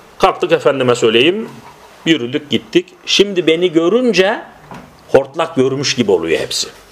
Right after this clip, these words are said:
Neden? Tekerlerine çomak soktuk çünkü. Biz hakkı yürütme hususunda tekerlek olalım.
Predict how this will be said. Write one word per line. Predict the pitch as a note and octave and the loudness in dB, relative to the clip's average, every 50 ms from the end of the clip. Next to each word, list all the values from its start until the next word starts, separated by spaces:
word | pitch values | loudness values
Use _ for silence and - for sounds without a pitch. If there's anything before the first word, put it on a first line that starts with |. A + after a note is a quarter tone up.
| - - - - - - - - - - - - - - - - - - - - | -20 -20 -20 -20 -20 -20 -20 -20 -20 -20 -20 -20 -20 -20 -20 -20 -20 -20 -10 -2
Neden? | B2 C3+ C3+ F3+ G3 G#3 G3 - - - - - - - - - _ _ _ _ _ _ _ _ _ _ _ _ _ _ _ | -2 2 2 2 2 0 -2 -6 -10 -18 -20 -20 -20 -20 -20 -20 _ _ _ _ _ _ _ _ _ _ _ _ _ _ _
Tekerlerine | - C3 B2+ B2+ E3 D3+ D#3 E3+ F#3 G3 G#3 G#3+ G3 E3 B2 - | 0 0 2 2 2 2 4 4 4 2 2 0 0 -2 -2 -2
çomak | - - C#3 C3 D3 D3+ D3 - | 0 0 2 2 2 -2 -2 0
soktuk | - B2+ - - - - - | 0 0 0 0 -10 -20 -10
çünkü. | - - F2 D#2 D2 D2 C#2+ - - - - - - - - - - - - - _ _ _ _ _ _ _ _ _ _ _ _ - - - - - - - - - - - - - | -8 -6 -6 -6 -4 -6 -6 -6 -6 -12 -20 -20 -20 -20 -20 -20 -20 -20 -20 -20 _ _ _ _ _ _ _ _ _ _ _ _ -20 -20 -20 -20 -20 -20 -20 -20 -20 -20 -20 -14 -6
Biz | C#3+ D#3+ A3+ C4 D4 - - - - - - - - - - - - _ _ _ - - - - - - - | -2 0 0 2 0 -2 -4 -8 -10 -12 -16 -20 -20 -20 -20 -20 -20 _ _ _ -20 -20 -20 -20 -20 -18 -2
hakkı | - D3+ D#3+ - - - G3+ G#3 | 0 0 0 0 -4 -4 -2 0
yürütme | E3 E3 F3 F#3 G#3 G3+ G3+ G#3+ A#3 | 2 2 2 2 2 0 0 0 0
hususunda | A3+ G#3 G#3 G3+ - - G3 - - G#3 G#3 - - | 0 2 -2 -2 0 0 -2 -2 -2 -2 0 0 2
tekerlek | F3 D#3+ D#3 E3+ D#3 D#3 E3 E3 D#3+ D#3+ | 0 0 2 4 4 4 4 4 4 2
olalım. | C3 G2+ F2 E2 D2+ | 2 0 -6 -10 -12